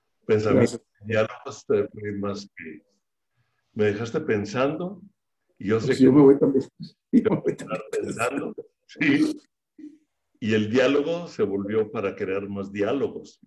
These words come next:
Speaker 1: Este diálogo va a provocar más diálogos.
Speaker 2: Sí.
Speaker 1: Gracias, gracias.
Speaker 2: Pues ojalá que como, como, como todo, ¿no? Que, que Cristo sea exaltado en esto y, pues, escojan lo bueno,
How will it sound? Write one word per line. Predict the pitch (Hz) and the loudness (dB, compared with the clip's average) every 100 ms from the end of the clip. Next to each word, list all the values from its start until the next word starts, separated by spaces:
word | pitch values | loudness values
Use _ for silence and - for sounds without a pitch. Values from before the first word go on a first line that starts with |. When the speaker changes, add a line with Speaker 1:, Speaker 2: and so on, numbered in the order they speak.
| - _ _ _ _ _ _ _ _ _ _ _ | -20 _ _ _ _ _ _ _ _ _ _ _
Speaker 1:
Este | - 98 131 | -16 -12 -6
diálogo | 101 107 107 101 92 | -2 0 0 -2 -6
va | |
a | 90 | -8
provocar | - 92 78 - 87 85 | -8 -10 -10 -14 -16 -14
más | 87 101 101 | -10 -10 -8
diálogos. | 95 90 92 98 - - _ _ _ _ _ _ _ _ _ | -8 -8 -10 -16 -20 -20 _ _ _ _ _ _ _ _ _
Speaker 2:
Sí. | - 104 98 | -8 -8 -8
Speaker 1:
Gracias, | 107 101 - - - _ _ _ _ | -12 -18 -20 -20 -20 _ _ _ _
gracias. | 95 92 101 - 117 - _ - _ _ _ _ _ _ | -12 -10 -12 -16 -20 -20 _ -20 _ _ _ _ _ _
Speaker 2:
Pues | 123 117 | -4 2
ojalá | 123 131 127 127 | 4 6 6 4
que | 117 107 104 | 2 0 0
como, | 104 110 107 98 - | 2 2 2 -2 -8
como, | - 107 107 104 101 101 _ _ _ - | -4 0 0 -2 -6 -12 _ _ _ -8
como | 113 113 | -2 -2
todo, | 113 123 123 | 4 6 6
¿no? | 110 113 | 6 4
Que, | 113 107 101 98 _ | 4 2 2 0 _
que | - 104 104 98 - - | -4 -2 0 -2 -8 -16
Cristo | - 113 120 - | -2 2 2 2
sea | - | 2
exaltado | 117 - 110 107 110 110 | 2 2 0 4 4 6
en | |
esto | 113 113 123 113 107 | 4 4 4 4 4
y, | - 110 104 104 | 0 -4 -4 -6
pues, | - 107 | -6 -2
escojan | 107 - 139 135 | -2 0 0 2
lo | 117 | 0
bueno, | 127 135 139 | 2 2 0